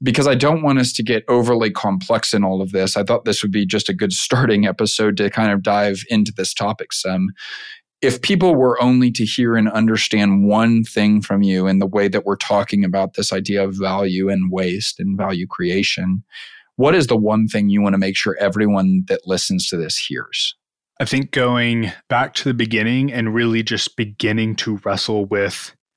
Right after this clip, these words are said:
Speaker 2: defining everything in your business. Is it value or is it not value? Is the customer directly paying for this? Or the alternative is we are.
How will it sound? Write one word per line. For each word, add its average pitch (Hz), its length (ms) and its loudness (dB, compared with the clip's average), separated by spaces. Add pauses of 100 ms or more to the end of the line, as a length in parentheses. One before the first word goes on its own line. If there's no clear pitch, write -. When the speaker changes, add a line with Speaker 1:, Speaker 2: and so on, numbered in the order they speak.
Speaker 2:
defining 120 800 0
everything 110 600 -2
in 104 80 -2
your 101 120 -4
business. 90 600 -6 (200)
Is 110 180 0
it 104 100 -2
value 123 540 0
or 120 100 -4
is 101 100 -6
it 104 40 -4
not 90 260 -8
value? 92 360 -6 (260)
Is 110 120 -2
the - 100 -4
customer 143 640 -2 (140)
directly 117 800 -2
paying 123 460 -4
for 165 120 -8
this? 180 380 -6 (220)
Or 131 560 0
the 110 100 -4
alternative 113 640 -2
is 107 300 -2 (200)
we 110 300 0
are. 151 320 -4